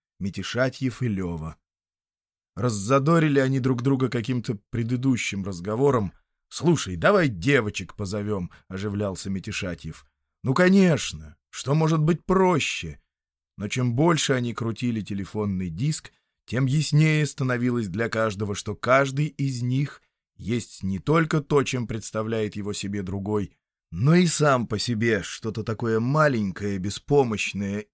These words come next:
и домашнее. У каждого из них, казалось, записная книжка должна была быть набита девицами для портативности и карманности, выраженными в не очень сложных шестизначных числах.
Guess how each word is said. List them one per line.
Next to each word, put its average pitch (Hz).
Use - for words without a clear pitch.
и 139
домашнее. 78
У 107
каждого 127
из 117
них, 131
казалось, 113
записная 110
книжка 131
должна 120
была 120
быть 127
набита 135
девицами 107
для 107
портативности 113
и 107
карманности, 120
выраженными 107
в 87
не 104
очень 107
сложных 110
шестизначных 98
числах. -